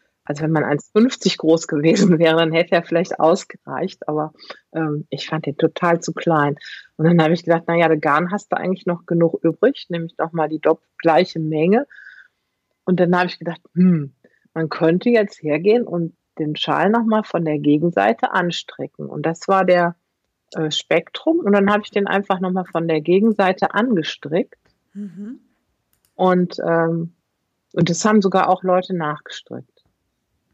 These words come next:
Speaker 1: Aber es ist keine Anleitung. Ich hab das dann nur reingeschrieben in das, in das
Speaker 2: Mhm.
Speaker 1: Projekt, was ich gemacht habe. Und, ähm, ja, und dann war zweitausendsechzehn im Herbst war das Hamburger Wollfest.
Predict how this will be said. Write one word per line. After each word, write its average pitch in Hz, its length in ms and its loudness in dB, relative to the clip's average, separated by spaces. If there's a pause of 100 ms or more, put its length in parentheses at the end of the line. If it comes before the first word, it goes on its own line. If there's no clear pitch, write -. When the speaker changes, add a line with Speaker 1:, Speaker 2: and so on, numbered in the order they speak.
(720)
Speaker 1:
Aber 151 120 -2
es 143 80 -10
ist - 100 -8
keine 160 280 0
Anleitung. 143 560 0
Ich - 120 -14
hab - 80 -14
das - 160 -14
dann 143 160 -8
nur 156 160 0
reingeschrieben 214 800 2
in 156 180 -4
das, 156 320 -10
in 156 140 -2
das 151 160 -6
Speaker 2:
Mhm. - 80 -20
Speaker 1:
Projekt, - 600 -4
was 160 140 0
ich - 100 -16
gemacht 175 460 -2
habe. 277 240 -6 (1800)
Und, 180 520 4
ähm, 156 500 0 (360)
ja, 165 220 4
und 160 80 2
dann 180 180 2
war 196 160 0
zweitausendsechzehn 190 1040 -6
im 180 100 -4
Herbst 170 500 -2
war 180 120 -4
das - 180 -12
Hamburger 240 600 2
Wollfest. 262 640 -2